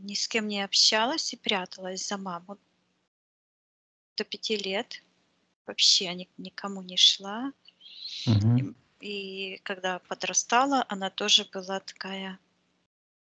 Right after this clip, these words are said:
Speaker 1: необщительная. То есть она как будто боялась людей. Мы с, очень любили её, называли её, ну, как Дикунья.
Speaker 2: Мгм.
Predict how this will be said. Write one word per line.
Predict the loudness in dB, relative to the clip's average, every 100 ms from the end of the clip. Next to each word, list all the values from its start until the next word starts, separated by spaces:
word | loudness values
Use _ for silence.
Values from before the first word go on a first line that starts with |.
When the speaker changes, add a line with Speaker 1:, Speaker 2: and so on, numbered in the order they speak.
| _ -6
Speaker 1:
необщительная. | -4 4 6 4 0 -6 -8 -14 -14 -12 -14 _ -12
То | -6
есть | -4
она | -4 -4
как | -4
будто | -4 -2 -2
боялась | 0 -2 -2 -4 -6 -4 -2 -2 -6 _ _
людей. | -16 -12 -10 -8 -8 -8 _ _ -20 -20 -18 -20 _
Мы | 2 4 4
с, | 2 -4 _ -12
очень | -2 2 4 4
любили | 0 -4 -6 -8
её, | -12 -14 -12
называли | -6 -6 -6 0 2 2
её, | 0 -2 -6 _ -10
ну, | -8 -10 -12 -16 -10
как | -10 -6
Дикунья. | -6 -6 -6 -4 -4 -8 -12 _ _ _ _ _ _ _ _ _ _ _ _ 2
Speaker 2:
Мгм. | 6 6 6 6 6